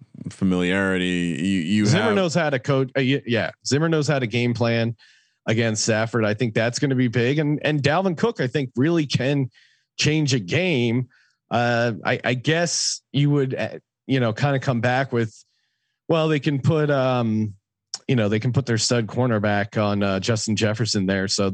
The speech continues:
Speaker 2: maybe that slows down their passing game. But I, I think this is gonna be a Dalvin Cook game. Wouldn't be surprised if he gets a ton of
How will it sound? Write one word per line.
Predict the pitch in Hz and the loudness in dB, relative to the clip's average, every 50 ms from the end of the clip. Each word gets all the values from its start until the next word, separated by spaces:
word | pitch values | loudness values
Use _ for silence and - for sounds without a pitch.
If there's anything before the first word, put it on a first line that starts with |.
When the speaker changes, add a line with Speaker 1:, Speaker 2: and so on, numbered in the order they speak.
| 101 110 | -2 -2
Speaker 2:
maybe | 113 117 117 107 110 | 0 0 2 2 2
that | 110 107 104 98 | 0 0 -2 -2
slows | - - 117 107 104 | -2 -2 0 0 0
down | - 110 104 104 | 0 0 2 2
their | 98 | 2
passing | 92 107 98 101 104 - 120 120 | 0 0 0 0 -2 -2 0 0
game. | 120 123 117 | 2 0 0
But | 110 110 110 | 0 0 0
I, | 117 123 131 - | 0 0 0 0
I | 101 135 | -2 0
think | 151 190 180 - | 0 0 -2 0
this | 202 185 139 | -2 -2 0
is | 165 143 127 | 0 0 0
gonna | 147 143 | 0 0
be | 117 120 | 2 0
a | 113 | 0
Dalvin | 104 117 113 117 117 113 95 | 2 0 0 0 -2 -4 -2
Cook | - - 139 127 - | -2 -2 -2 -2 0
game. | 135 131 131 127 123 127 120 - _ _ _ _ _ _ _ _ _ - | 0 0 2 0 0 -2 -4 -8 _ _ _ _ _ _ _ _ _ 0
Wouldn't | 131 131 123 | 0 2 2
be | 123 123 | 2 0
surprised | 117 - - 123 120 120 117 110 | 0 0 0 0 0 2 0 0
if | 104 | 0
he | 110 110 | 0 2
gets | 107 113 110 | 2 0 0
a | 104 87 | -2 -2
ton | - - - 127 131 131 123 123 | -2 0 2 2 2 2 2 0
of | 95 95 110 107 104 101 95 - | 2 2 2 2 2 0 -2 -4